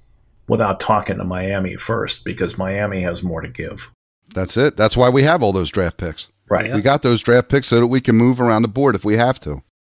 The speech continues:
Speaker 1: Right. So I don't think he'll get stolen out from under them unless they just decide that the cost is too much to, uh, go after him,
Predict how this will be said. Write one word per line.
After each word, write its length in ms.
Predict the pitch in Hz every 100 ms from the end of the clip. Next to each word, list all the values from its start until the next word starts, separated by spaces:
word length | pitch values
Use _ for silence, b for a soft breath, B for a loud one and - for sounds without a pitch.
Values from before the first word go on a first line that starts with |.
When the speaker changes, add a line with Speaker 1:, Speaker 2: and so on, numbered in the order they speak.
| _
Speaker 1:
Right. 420 | 95 - - - -
So 220 | - 143
I 100 | 131
don't 420 | 110 117 156 - -
think 300 | 147 139 123
he'll 220 | 139 139
get 260 | 131 113
stolen 560 | - - 123 127 131 120
out 360 | - 110 113 -
from 220 | 117 104
under 320 | 104 104 123
them 480 | 131 143 165 165 - - -
unless 460 | 113 117 123 -
they 160 | - 110
just 340 | 107 113 -
decide 580 | - 104 - 110 107 101
that 120 | 95
the 80 | 95
cost 460 | - 107 101 - -
is 160 | 85
too 160 | - 98
much 540 | 98 98 90 - - -
to, 460 | 110 98 98 95
uh, 340 | 95 95 90 - - - - - - _ -
go 160 | -
after 360 | 104 101 -
him, 60 | 67